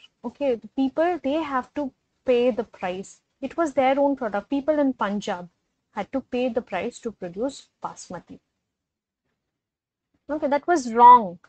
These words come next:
because it was already patented there. These people were not technically developed, okay, and they did not patent it.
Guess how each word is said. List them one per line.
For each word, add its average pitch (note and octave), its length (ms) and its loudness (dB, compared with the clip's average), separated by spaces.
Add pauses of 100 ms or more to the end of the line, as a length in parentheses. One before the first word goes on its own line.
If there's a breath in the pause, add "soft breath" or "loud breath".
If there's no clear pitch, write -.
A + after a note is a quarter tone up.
(280)
because D4+ 560 -2
it C4 140 -4
was C4+ 180 -2
already C4 320 2
patented B3 580 -2
there. G#3+ 160 -4
These B3+ 320 -4
people C#4+ 340 -4
were C#4 100 2
not C4 260 0
technically C4+ 460 -2
developed, A3 600 -6 (520)
okay, C4 160 -10
and A#3+ 160 -6
they C4 120 2
did A#3+ 120 -4
not C4+ 260 0
patent B3 380 -4
it. E3+ 140 -8